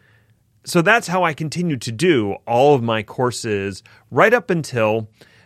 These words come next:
the second revision of Terraform Getting Started, which,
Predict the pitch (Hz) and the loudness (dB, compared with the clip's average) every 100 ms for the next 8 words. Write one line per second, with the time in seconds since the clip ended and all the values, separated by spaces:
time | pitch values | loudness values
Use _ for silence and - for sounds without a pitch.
0 | _ 117 117 117 113 - _ _ _ _ | _ -6 -2 -2 -4 -6 _ _ _ _
1 | _ 135 _ - 196 196 220 165 139 139 | _ -18 _ -2 0 2 0 -2 -2 0
2 | 123 113 123 120 127 107 - 110 104 120 | 0 -2 -4 -4 -8 -10 -6 -4 -2 -4
3 | 107 104 101 98 - 202 202 135 123 143 | -4 -4 -6 -8 -2 2 4 2 0 0
4 | - | -2